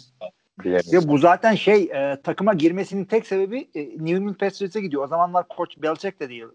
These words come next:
Speaker 2: Bill Parcells. Parcells
Speaker 1: Tabii.
Speaker 2: şey diyor, Parcells'ın daha sırf sevdiği bir, e, kicker var takımda. Ama o adamın kickoff'ları iyi değil diye Vinatieri istiyor.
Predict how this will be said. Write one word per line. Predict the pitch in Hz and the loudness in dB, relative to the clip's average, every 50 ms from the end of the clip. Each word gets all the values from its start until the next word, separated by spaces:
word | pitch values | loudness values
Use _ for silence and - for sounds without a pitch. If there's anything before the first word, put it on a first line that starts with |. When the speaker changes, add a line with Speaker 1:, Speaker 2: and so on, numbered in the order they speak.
| _ _ | _ _
Speaker 2:
Bill | 123 127 143 147 | _ -10 -10 -8
Parcells. | - - 160 165 - - 202 254 269 - _ _ _ _ _ _ _ _ - | -4 -2 -4 -4 -2 -2 -4 -4 -4 -4 _ _ _ _ _ _ _ _ 0
Parcells | 170 175 175 - 220 220 175 | 0 2 4 4 2 4 4
Speaker 1:
Tabii. | 127 220 | 2 2
Speaker 2:
şey | - 190 | 0 -2
diyor, | 143 131 123 120 - _ _ _ _ _ _ _ _ _ | -4 -8 -8 -10 -14 _ _ _ _ _ _ _ _ _
Parcells'ın | - 151 165 180 - 202 202 185 208 208 151 156 | -2 0 0 0 -2 -6 -6 -6 -6 -10 -6 -2
daha | 165 185 208 196 | 0 0 0 0
sırf | - 202 190 175 | -4 -8 -10 -8
sevdiği | - - 180 175 175 156 185 185 165 | -8 -6 -4 -4 -4 -6 -10 -12 -10
bir, | 185 185 185 185 165 165 151 | -10 -12 -10 -8 -6 -4 -4
e, | 151 147 147 139 - | -4 -4 -6 -8 -10
kicker | - 185 - - 226 | -12 -8 0 0 2
var | 180 151 165 208 - - - | 4 6 4 4 2 -2 -10
takımda. | 147 - 143 135 135 143 208 285 - _ _ _ _ _ - | -10 -8 -8 -6 0 0 0 0 0 _ _ _ _ _ -2
Ama | 170 175 202 254 269 254 | 0 0 2 2 0 -2
o | - 202 190 214 | -4 -4 -4 -4
adamın | 190 220 226 240 240 | -4 -6 -8 -10 -12
kickoff'ları | - - 190 220 214 190 196 233 226 220 | -16 -10 -4 -2 -2 -2 -2 -6 -6 -6
iyi | 208 180 170 160 | -6 -10 -10 -10
değil | 156 165 170 165 165 | -8 -8 -8 -8 -8
diye | 226 262 240 208 | -12 -12 -8 -8
Vinatieri | 208 202 196 - 214 202 180 | -8 -8 -8 -6 -6 -4 -4
istiyor. | 151 - _ - 123 110 113 | -4 -6 _ -16 -16 -16 -16